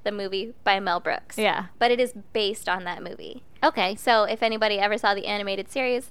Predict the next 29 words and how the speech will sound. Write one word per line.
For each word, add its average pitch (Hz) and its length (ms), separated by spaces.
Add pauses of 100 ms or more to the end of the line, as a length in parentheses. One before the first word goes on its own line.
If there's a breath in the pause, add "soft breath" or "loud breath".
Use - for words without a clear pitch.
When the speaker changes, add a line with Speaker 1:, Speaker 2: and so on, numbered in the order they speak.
Speaker 1:
this 214 180
guy 196 240
worked 190 300
on 185 160
that. 131 180 (100)
Speaker 2:
Interesting. 202 600
Speaker 1:
Mm-hmm. 226 360 (560 soft breath)
Which, 240 380 (260)
Spaceballs 233 600
by 208 140
Mel 196 160
Brooks, 208 320
fucking 214 420
solid 185 320
movie. 170 280
Speaker 2:
It's 262 100
a - 40
great 196 460
fucking 180 320
movie. - 340
Speaker 1:
<laughs> - 920
He - 160
also 277 400
co-authored 208 840
a 208 60
graphic 214 500
novel 202 500
called 190 380
Syndrome, 269 840